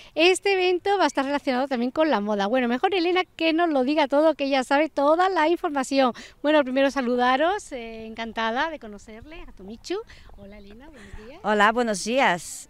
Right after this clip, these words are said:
Speaker 2: Eh,
Speaker 1: Cuéntame
Speaker 2: bueno.
Speaker 1: todo, todo este evento, ¿cómo va a ser? Bueno, primero, ¿cómo te pones en contacto con este señor? ¿Cómo se llama? Cuéntame.
Speaker 2: Sí, ese es el responsable por la organización,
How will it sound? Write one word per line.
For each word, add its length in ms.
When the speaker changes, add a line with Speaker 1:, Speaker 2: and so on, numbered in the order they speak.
Speaker 2:
Eh, 480
Speaker 1:
Cuéntame 120
Speaker 2:
bueno. 720
Speaker 1:
todo, 540
todo 140
este 240
evento, 680
¿cómo 240
va 120
a 40
ser? 240
Bueno, 240
primero, 320
¿cómo 240
te 100
pones 220
en 80
contacto 380
con 140
este 260
señor? 400
¿Cómo 200
se 160
llama? 340
Cuéntame. 300
Speaker 2:
Sí, 600
ese 840
es 60
el 180
responsable 640
por 100
la 260
organización, 920